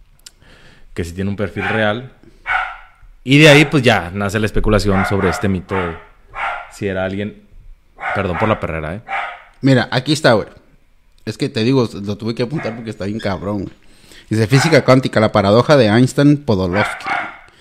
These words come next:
Speaker 2: que fue comprobada en el año mil novecientos ochenta y dos, antes de que él iniciara todo su, su, su estudio, güey."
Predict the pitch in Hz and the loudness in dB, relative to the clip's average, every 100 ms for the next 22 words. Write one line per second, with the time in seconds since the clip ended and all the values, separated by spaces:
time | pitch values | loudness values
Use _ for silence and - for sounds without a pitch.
0 | - - - 120 123 156 143 120 127 143 | -20 -12 -2 0 4 4 6 8 8 6
1 | 120 131 135 127 143 123 117 131 127 120 | 4 4 6 4 4 0 -4 -4 -6 -6
2 | 98 90 90 87 - 104 110 110 110 98 | -6 -6 -8 -10 -12 -10 -6 -6 -6 -6
3 | 98 95 90 92 95 92 92 - 85 - | -4 -6 -6 -8 -8 -6 -8 -8 -14 -14
4 | _ _ _ _ _ _ - 90 87 80 | _ _ _ _ _ _ -14 -12 -10 -10
5 | 80 76 - - 95 98 131 123 98 85 | -14 -16 -20 -16 -16 -4 2 2 2 -4